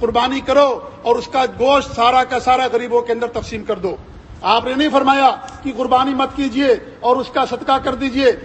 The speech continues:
کیونکہ اس کا پیسے کی ان کو زیادہ ضرورت ہے، یہ ہمارے نبی نے نہیں فرمایا۔ ہمارے نبی نے گوشت کے ذریعے سے ان کی مدد کرنے کا حکم دیا اور کہا، "ذخیرہ اندوزی مت کرو، گوشت کو مت رکھو اور گوشت کو ان غریبوں میں تقسیم کر دو۔" جب اگلا سال آتا ہے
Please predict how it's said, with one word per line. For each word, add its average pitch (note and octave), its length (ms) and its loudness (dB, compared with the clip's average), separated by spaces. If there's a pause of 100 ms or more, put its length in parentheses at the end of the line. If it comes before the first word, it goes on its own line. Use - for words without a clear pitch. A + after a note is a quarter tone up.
(120)
کیونکہ B3 260 -2
اس C4+ 200 -2
کا C4+ 100 2
پیسے C4 360 0
کی - 100 -8
ان C4 80 -4
کو C4 140 -4
زیادہ B3+ 260 4
ضرورت B3+ 360 0
ہے، A#3 140 4 (240)
یہ B3 120 -2
ہمارے A#3+ 320 2
نبی B3 80 -6
نے B3 60 -4
نہیں C#4 160 -2
فرمایا۔ A3+ 360 0 (300)
ہمارے A#3+ 240 2
نبی B3+ 220 -2
نے C4+ 200 -2
گوشت D4 300 2
کے C#4 80 -2
ذریعے C4+ 320 -2
سے C4+ 100 -4
ان C4+ 100 -4
کی C#4+ 100 -8
مدد B3+ 240 -2
کرنے B3+ 220 -4
کا B3 100 2
حکم A#3+ 200 -4
دیا A#3 240 2 (240)
اور A#3 180 4
کہا، B3 200 2
"ذخیرہ B3 340 -2
اندوزی B3 360 0
مت C4 200 -4
کرو، C4 280 4 (300)
گوشت B3+ 320 4
کو B3+ 100 2
مت C4 200 -2
رکھو C4 420 4 (240)
اور B3+ 240 6
گوشت B3 420 2
کو C#4 60 -2
ان C4 160 -4
غریبوں C4 320 0
میں C4 120 0
تقسیم D4 360 -2
کر C4+ 160 0
دو۔" A#3 300 2 (180)
جب A3+ 180 2
اگلا C4+ 240 4
سال C4 260 4
آتا B3+ 320 2
ہے G#3+ 120 2